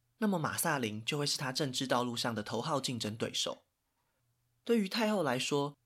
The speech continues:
如果要在大孔代亲王和马萨林之间选一个，那他一定是选后者。撇开他们常年合作的默契或是外界盛传的亲密关系不说，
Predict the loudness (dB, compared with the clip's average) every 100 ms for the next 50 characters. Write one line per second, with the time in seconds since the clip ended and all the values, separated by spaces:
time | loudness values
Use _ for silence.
0 | _ 2 4 4 4 2 2 2 -2 -2
1 | 0 0 2 0 0 -2 -2 0 0 0
2 | -2 -4 -4 -2 -2 -4 -8 -4 -4 -4
3 | _ _ _ -4 -2 -2 -4 -2 0 0
4 | -2 -4 -4 -2 -4 -6 -8 _ _ _
5 | _ _ _ -2 2 2 2 2 0 0
6 | 0 0 -2 0 0 0 0 0 2 4
7 | 2 2 0 0 2 2 2 2 2 2
8 | 0 -2 -2 -2 -2 -4 -2 -2 0 -2
9 | -4 -2 -2 -2